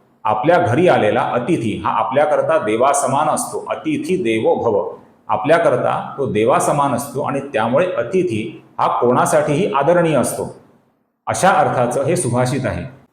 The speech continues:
आणि या सुभाषिताच्या अनुषंगाने गुरु या नामाचा तिसरा अर्थ आहे आणि तो म्हणजे आदरणीय. भगवान श्रीहरी विष्णू आपणा सर्वांसाठी अत्यंत आदरणीय आहेत, कारण ते सर्वोच्च परमात्मा आहेत.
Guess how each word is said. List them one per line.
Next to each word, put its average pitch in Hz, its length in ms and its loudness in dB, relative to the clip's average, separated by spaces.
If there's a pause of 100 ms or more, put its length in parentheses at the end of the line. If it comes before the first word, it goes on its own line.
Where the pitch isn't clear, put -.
आणि 123 180 0 (260)
या 120 200 2
सुभाषिताच्या 147 840 2
अनुषंगाने 127 680 0
गुरु 123 280 0
या 165 140 4
नामाचा 135 420 0
तिसरा 156 360 -2
अर्थ 120 280 2
आहे 104 260 -2
आणि 120 200 -4
तो 135 240 -2
म्हणजे 113 360 -4 (420)
आदरणीय. 120 580 2 (680)
भगवान 131 420 4
श्रीहरी 139 340 0
विष्णू 120 300 -2 (180)
आपणा 131 260 0
सर्वांसाठी 127 920 0 (280)
अत्यंत 180 460 0
आदरणीय 156 580 4
आहेत, 113 400 0
कारण 117 300 2
ते 170 60 2
सर्वोच्च 131 520 2
परमात्मा 123 580 0
आहेत. 90 180 -8